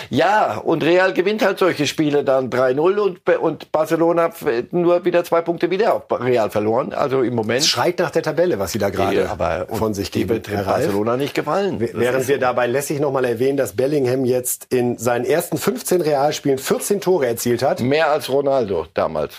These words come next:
Speaker 2: Ronaldo waren's dreizehn. Danke.
Speaker 1: Mhm. So, heute
Speaker 2: So,
Speaker 1: spielt
Speaker 2: Real
Speaker 1: doch Girona.
Speaker 2: aktuell Erster mit fünfunddreißig Punkten, aber Girona spielt heute noch vierunddreißig Punkte derzeit so. Barca jetzt auf Platz vier, einunddreißig Zähler, schon vier Punkte hinter Real.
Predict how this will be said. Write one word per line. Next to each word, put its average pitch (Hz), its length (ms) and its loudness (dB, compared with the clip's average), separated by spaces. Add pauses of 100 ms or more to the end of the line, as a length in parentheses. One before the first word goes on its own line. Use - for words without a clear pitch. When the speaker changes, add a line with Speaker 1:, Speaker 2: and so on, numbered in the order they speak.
(100)
Speaker 2:
Ronaldo 110 400 0
waren's 160 240 -4
dreizehn. 92 480 -4 (140)
Danke. 82 440 -4
Speaker 1:
Mhm. 170 200 -8 (680)
So, 120 220 2
heute 123 140 2
Speaker 2:
So, 131 60 0
Speaker 1:
spielt 139 160 2
Speaker 2:
Real 147 260 4
Speaker 1:
doch 190 80 0
Girona. 156 640 2 (200)
Speaker 2:
aktuell 151 460 2
Erster 170 380 0
mit 165 100 -4
fünfunddreißig 143 540 0
Punkten, 190 400 2
aber 151 180 0
Girona 147 480 2
spielt 139 380 -2
heute 170 340 0
noch 165 320 0
vierunddreißig 139 680 -2
Punkte 147 260 -2
derzeit 139 400 0
so. 143 120 -2
Barca 147 440 -2
jetzt 170 260 -2
auf - 200 -4
Platz - 240 -4
vier, 202 480 -2
einunddreißig 170 760 2
Zähler, 175 420 2
schon 151 220 -2
vier 190 300 -2
Punkte 180 320 0
hinter 165 280 0
Real. 156 540 2